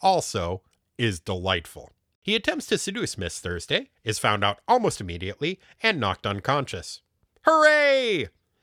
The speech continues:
When he regains consciousness, the C minus spy uses his exploding cufflinks to escape and crashes the fundraising gala going on downstairs. In front of the assembled guests,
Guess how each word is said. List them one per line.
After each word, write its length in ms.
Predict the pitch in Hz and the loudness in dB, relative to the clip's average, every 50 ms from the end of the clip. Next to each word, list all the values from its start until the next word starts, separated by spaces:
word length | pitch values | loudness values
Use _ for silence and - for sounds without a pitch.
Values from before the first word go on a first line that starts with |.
| _ _ _ _ _ _ _ - | _ _ _ _ _ _ _ -4
When 120 | 110 107 | -2 0
he 60 | 110 | 0
regains 400 | 110 117 113 107 143 165 165 - | 0 0 0 0 0 0 -2 -2
consciousness, 640 | - - 196 220 190 - 107 - - 170 202 - - | -2 -2 -2 -2 -2 -4 -8 -6 -4 -6 -6 -6 -4
the 120 | 147 147 | -4 -4
C 240 | - - - 262 269 | -4 -4 -6 -6 -4
minus 320 | 254 254 254 247 254 - | -2 -2 -2 -2 -4 -6
spy 360 | - - - - 143 104 98 | -8 -6 -4 -2 0 0 0
uses 380 | 113 147 156 156 156 151 117 - | 0 -2 -2 -4 -4 -6 -6 -4
his 180 | 135 117 95 101 | -4 -4 -4 -4
exploding 500 | 85 - - - - 104 117 117 107 98 | -6 -8 -8 -6 -4 -4 -2 -2 -4 -2
cufflinks 480 | - 123 143 - - 104 92 87 - - | -2 -2 -2 0 -2 -6 -8 -8 -8 -6
to 100 | - 110 | -6 -6
escape 440 | 104 - - - 151 156 - - - - - - - - | -6 -4 -4 -2 -2 -2 -4 -6 -14 -20 -18 -16 -12 -10
and 160 | 107 113 104 - | -8 -10 -6 -2
crashes 420 | - 175 185 - - 120 104 - | 0 2 2 2 0 -4 -6 -6
the 80 | - - | -6 -6
fundraising 580 | - - 196 196 151 120 101 95 90 98 95 | -2 -2 -2 0 0 0 -2 -2 -2 -6 -4
gala 360 | 87 98 101 98 95 123 147 | -2 -2 -2 0 -2 -2 -4
going 320 | 135 113 98 104 101 98 98 | -4 -4 -4 -4 -2 -2 -2
on 180 | 92 101 107 | -2 -2 -2
downstairs. 800 | 101 113 113 120 120 120 - - - 202 190 95 78 - - - _ _ _ _ _ _ _ _ _ _ _ _ _ | 0 -2 -2 -2 -2 -6 -6 -6 -4 -4 -4 -6 -8 -12 -16 -20 _ _ _ _ _ _ _ _ _ _ _ _ _
In 120 | 104 104 | -10 -10
front 260 | 104 - - 135 131 | -8 -6 -4 -4 -2
of 100 | 139 117 | -4 -4
the 100 | - 107 | -4 -4
assembled 500 | 101 - - - 127 147 147 147 127 120 | -4 -4 -4 -6 -6 -6 -6 -6 -6 -6
guests, 480 | - 151 117 82 - - - - - | -6 -8 -8 -8 -10 -14 -16 -16 -16